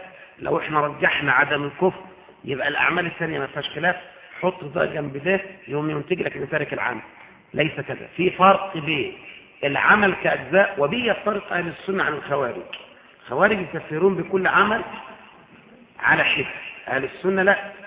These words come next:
لا يكفرون بترك ع-، كل عمل على حده. لكن في فرق بين تسأل عن حكم تارك الصلاة، حكم تارك الزكاة، حكم تارك الصوم،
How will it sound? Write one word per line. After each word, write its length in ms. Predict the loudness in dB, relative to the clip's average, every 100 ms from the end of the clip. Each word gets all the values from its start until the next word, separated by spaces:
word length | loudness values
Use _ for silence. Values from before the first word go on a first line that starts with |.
| -4
لا 80 |
يكفرون 440 | -4 -4 -8 -4 -4
بترك 240 | -4 -6 2
ع-، 140 | 2 2 -8
كل 120 | -4
عمل 260 | -2 0 -2
على 160 | -4
حده. 180 | -8 -12 -14 -20 -20 -20 -20 -10
لكن 580 | 0 6 8 6 2 -2 -6 -4
في 140 | -4
فرق 420 | 2 2 2 -10
بين 280 | -6 -2 -2 -6 -20 -20 -2
تسأل 280 | 2 2 2
عن 80 | 0 -2
حكم 240 | -4 -4
تارك 280 | -6 -4 -6
الصلاة، 360 | -10 -8 -8 -8
حكم 360 | -8 -8 -8
تارك 260 | -6 -6 -6
الزكاة، 380 | -8 -4 -4 -4
حكم 280 | -10 -8 -6
تارك 200 | -6 -8 -14
الصوم، 300 | -4 0 0